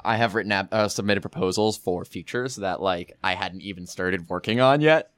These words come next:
<laughs> As my motivation, "Well, I guess I better ship this feature before, uh, before the talk."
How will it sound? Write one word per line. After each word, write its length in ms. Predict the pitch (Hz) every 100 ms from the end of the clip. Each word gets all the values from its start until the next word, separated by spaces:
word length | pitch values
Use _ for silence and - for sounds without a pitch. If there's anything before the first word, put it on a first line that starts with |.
| _ - -
<laughs> 340 | - - - -
As 240 | 139 139
my 140 | 165
motivation, 560 | 156 160 160 156 160 139
"Well, 180 | 170 208
I 40 |
guess 220 | 165 190 190
I 80 |
better 240 | 170 185 175
ship 240 | - 170
this 160 | 156 -
feature 360 | 170 175 -
before, 440 | 143 143 - 143 139 135
uh, 340 | 135 135 143 - - -
before 340 | 139 131 139
the 80 | 131
talk." 480 | 117 110 98 - -